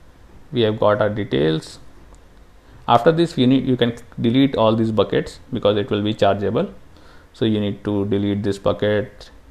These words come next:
this project also if you want. Uh, these are, uh, charged on the basis of compute, so you don't need to bother about. So this was about the getting details from the cloud,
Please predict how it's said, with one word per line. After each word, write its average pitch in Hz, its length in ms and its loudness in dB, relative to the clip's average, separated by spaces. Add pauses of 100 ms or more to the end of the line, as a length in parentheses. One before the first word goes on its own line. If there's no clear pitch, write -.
(120)
this 107 140 -6
project 104 380 0
also 107 420 -2
if - 180 -14
you 104 100 0
want. 113 320 -6 (1120)
Uh, 98 280 -2
these 131 440 0 (880)
are, 120 240 0 (220)
uh, 120 220 -2
charged 120 280 4
on 120 80 2
the 120 60 0
basis 113 220 -2
of 127 100 -4
compute, 110 460 -2 (460)
so - 120 -6 (160)
you 117 140 -2
don't 113 280 -4
need 110 160 -6
to 110 80 -6
bother 101 300 -2
about. 101 360 -4 (680)
So 107 280 -8 (680)
this 131 220 -2
was 117 140 2
about 107 360 -2
the 170 140 -4 (260)
getting 110 240 -2
details 98 320 -6
from 104 180 -10
the 175 140 -10 (320)
cloud, - 320 -6